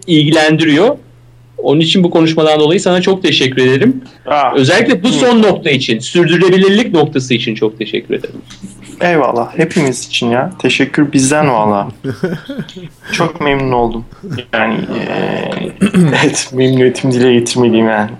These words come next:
Speaker 2: Teşekkürler.
Speaker 3: Onurcuğum,
Speaker 2: Tamam.
Speaker 3: o zaman, e,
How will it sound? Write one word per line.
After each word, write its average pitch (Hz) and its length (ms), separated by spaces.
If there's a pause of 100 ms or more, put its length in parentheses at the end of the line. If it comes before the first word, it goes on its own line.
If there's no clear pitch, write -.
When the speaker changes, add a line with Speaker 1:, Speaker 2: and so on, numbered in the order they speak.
(120)
Speaker 2:
Teşekkürler. 131 760 (1400)
Speaker 3:
Onurcuğum, 117 500 (200)
Speaker 2:
Tamam. 139 240
Speaker 3:
o 147 40
zaman, 139 340 (640)
e, 104 40